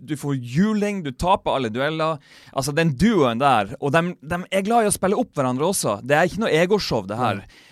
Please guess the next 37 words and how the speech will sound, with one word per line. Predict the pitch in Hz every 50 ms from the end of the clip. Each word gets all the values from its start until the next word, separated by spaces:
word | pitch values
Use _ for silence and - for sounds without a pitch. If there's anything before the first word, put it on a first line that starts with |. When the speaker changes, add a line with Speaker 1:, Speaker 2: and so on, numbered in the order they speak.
| - -
Speaker 1:
Det | 143 -
ser | - 214 208 202
man | 160 147
også | 147 135 135
med, | 135 120 120 113
med | 131 127 123 123 123
Haaland | 131 135 139 131 117 110 110
i |
Dortmund, | 110 135 139 135 127 113 104 101 _ - - - -
at | 110 113 -
hvor | - 135
de | 123 120 123
hjelper | 131 143 147 - 123 110
hverandre | 110 110 107 104 104
med | 104 104
å | - 135
få | 113 104
assist. | - - 147 117 - - - -
Og | 123
Speaker 2:
Mm. | 110 107
Speaker 1:
sånn | 208 208 - - -
er | 160 180 156
det | 123 113 113
med | 113
de | 117 123
her | 127 127
to | 123 - 127 113
på | - 113 -
topp | - 139 131 - -
også. | 135 165 - - 107 90 - - - -
Speaker 2:
Men | 151 170
får | 135 170 202
Speaker 1:
Så |
Speaker 2:
jag | 156 -
bara | 175 -
fråga, | - 147 131 135 135
vem, | 127 113 120 165 175 170 175 170